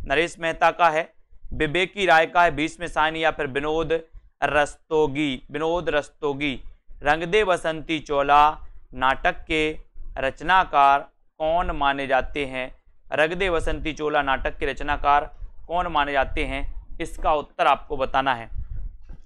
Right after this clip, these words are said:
चार विकल्प आपके सामने हैं, रंग दे बसंती चोला नाटक के रचनाकार आपको बताना है। और बहुत बढ़िया आंसर, देखते हैं कौन कौन सही बता रहा है आंसर।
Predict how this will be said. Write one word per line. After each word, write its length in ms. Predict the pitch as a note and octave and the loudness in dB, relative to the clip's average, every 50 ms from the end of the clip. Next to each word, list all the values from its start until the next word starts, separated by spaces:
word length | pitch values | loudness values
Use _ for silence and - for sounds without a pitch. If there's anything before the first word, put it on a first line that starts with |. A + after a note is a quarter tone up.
| - - - - - - - - | -16 -14 -10 -6 -4 -4 -2 0
चार 280 | - F3+ F3 F#3 F#3+ F#3+ | 4 6 6 6 6 4
विकल्प 400 | E3 E3+ - - F3 F3+ - - | 2 0 2 2 2 2 4 2
आपके 320 | E3 D#3+ - - D#3+ F3 | 2 2 2 0 -2 0
सामने 420 | - - D3+ C#3+ D3+ D#3+ E3 E3 D#3 | 0 2 0 0 0 -2 -4 -4 -2
हैं, 160 | C#3+ D#3 F3 F#3+ - - - - - - - - | -4 -4 -6 -6 -6 -6 -6 -8 -8 -10 -6 -4
रंग 160 | D3+ D3+ D#3+ | -2 -2 -2
दे 160 | F3 E3 F3 | -2 -4 -2
बसंती 480 | D3 C#3+ C#3+ - D3+ D3 C3+ - D3 C3+ | -2 -2 -4 -4 -6 -8 -8 -8 -8 -8
चोला 400 | - C#3 C3+ C#3 C#3+ C#3+ D3 D3 D3+ - - - - - - - - | -6 -6 -4 0 2 4 4 4 2 -2 -4 -4 -6 -6 -6 -6 -2
नाटक 360 | - C#3 C#3+ C3+ - D3 - - | 0 2 2 2 0 -2 -4 -2
के 80 | - C#3 | -2 -2
रचनाकार 560 | B2 A#2+ - C3+ C#3+ D3+ E3 - F3+ D#3+ C#3+ | -2 -2 -2 0 0 2 2 4 4 6 6
आपको 300 | C#3 C3 - - - C#3 | 4 2 2 -2 -2 -2
बताना 400 | C3 B2+ - C3+ C3 C#3 D3 C#3+ | -2 0 0 0 0 2 2 0
है। 200 | B2+ B2+ C3 C3+ - - _ _ - - - - - | 0 -2 -4 -6 -10 -16 _ _ -4 -2 -2 0 2
और 300 | C#3+ C3 B2+ A#2 - - - - - - | 2 2 2 2 0 -4 -6 -6 -6 -4
बहुत 260 | - C3+ C#3 E3+ E3 | -2 4 4 4 4
बढ़िया 300 | C#3+ D3 C#3+ C#3 C#3+ C#3 | 4 2 2 4 4 4
आंसर, 400 | C3+ C3 B2+ A#2+ - C#3+ C#3+ - - - - - - - - | 4 4 2 0 0 0 0 0 -4 -10 -10 -10 -10 -4 -4
देखते 320 | C#3+ C3+ - - - E3+ | -4 -4 -2 -2 -2 -2
हैं 180 | D#3 D#3+ E3 - | -2 -2 -4 -2
कौन 200 | - D3+ D3 C#3+ | -2 -2 -2 0
कौन 200 | - D3+ D3+ C#3+ | -2 -2 -2 -2
सही 240 | - - C#3 D3 D3+ | -2 -2 -2 -2 0
बता 280 | C#3 C#3 C3+ - C#3+ C#3 | 0 -2 0 4 4 4
रहा 140 | D3 D3+ C#3+ | 6 4 4
है 120 | C3+ C#3 | 4 2
आंसर। 380 | C3+ B2+ B2+ - D3+ C#3+ C#3+ | 2 0 0 -2 -2 -2 -2